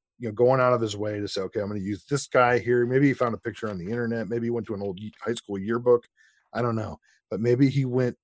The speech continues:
some way and found pictures of people and said, "This is this guy, this is that guy, this is another guy." And some look more generic than others, too. I mean, Pitsy, to be honest, looks kinda like a generic version of Frank, right?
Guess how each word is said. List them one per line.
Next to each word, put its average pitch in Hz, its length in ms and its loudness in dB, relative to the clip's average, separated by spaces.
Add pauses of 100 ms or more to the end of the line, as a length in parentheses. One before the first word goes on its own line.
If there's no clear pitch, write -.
(160)
some 147 440 4
way 113 460 4 (300)
and 107 260 -6
found 117 380 -4
pictures 123 360 -2
of 87 180 -8
people 95 380 -6
and 92 140 -12
said, 90 120 -10 (440)
"This 104 180 -6
is 95 120 -8
this 147 180 4
guy, 143 280 0
this 113 200 -4
is 82 120 -12
that 127 260 -4
guy, 120 260 -4
this 104 180 -8
is 87 140 -12
another 117 340 0
guy." 131 300 0 (340)
And 135 120 0
some 269 260 6
look 180 240 6 (300)
more 139 180 10
generic 123 540 4
than 110 180 0
others, 101 300 -6
too. 135 260 4
I 104 60 -6
mean, 123 160 -2
Pitsy, 156 320 2
to 127 60 -2
be 117 160 -2
honest, 117 400 0
looks 120 160 -6
kinda 139 240 0
like 123 160 -2
a 113 60 -6
generic 110 480 -4
version 104 440 -4 (240)
of 92 100 -10
Frank, 110 460 -4
right? 92 260 -6